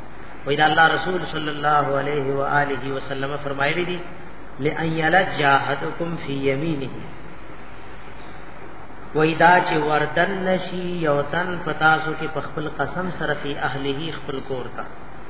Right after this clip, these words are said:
نو آثم له، دا ډېره د ګناه خبره ده د لپاره په نزد الله. من ان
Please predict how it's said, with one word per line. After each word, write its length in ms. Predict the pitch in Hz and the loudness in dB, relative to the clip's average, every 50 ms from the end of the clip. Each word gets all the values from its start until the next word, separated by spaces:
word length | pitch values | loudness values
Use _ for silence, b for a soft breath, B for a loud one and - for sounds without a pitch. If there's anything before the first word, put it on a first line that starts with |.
| - - - - - - - - - - - - - - - - - - - - - - - | -8 -8 -8 -8 -10 -10 -10 -10 -10 -10 -10 -10 -10 -10 -10 -10 -10 -8 -8 -8 -8 -8 -6
نو 120 | 131 135 143 | -4 -4 -2
آثم 520 | - 147 156 165 165 165 165 156 156 151 151 | 2 6 8 8 8 6 4 0 0 0 0
له، 320 | 151 151 151 147 151 170 170 | 0 2 2 2 0 0 2
دا 140 | 165 165 160 | 4 4 4
ډېره 240 | 160 190 220 208 202 | 4 4 2 2 0
د 100 | 175 170 | 0 -2
ګناه 360 | 160 143 156 156 165 170 175 | -4 -2 -2 2 4 4 4
خبره 360 | 160 - 151 143 151 165 165 165 | 4 2 0 0 0 0 0 0
ده 120 | 156 156 | 0 -2
د 100 | 143 156 | -4 -4
لپاره 360 | 151 147 147 139 143 143 139 | -4 -4 -2 0 2 2 2
په 140 | 139 139 139 | 2 0 -2
نزد 280 | 131 135 139 131 117 127 | -2 -2 -2 -2 -4 -4
الله. 320 | 120 117 117 117 117 107 104 - - - - - - - - - - - - - - - - - - - | -4 -4 -4 -6 -6 -6 -8 -8 -10 -10 -10 -8 -8 -8 -8 -10 -10 -8 -10 -10 -10 -10 -10 -8 -8 -8
من 240 | - 131 147 160 160 160 | -6 -2 0 0 0 0
ان 180 | - 156 156 | 0 0 0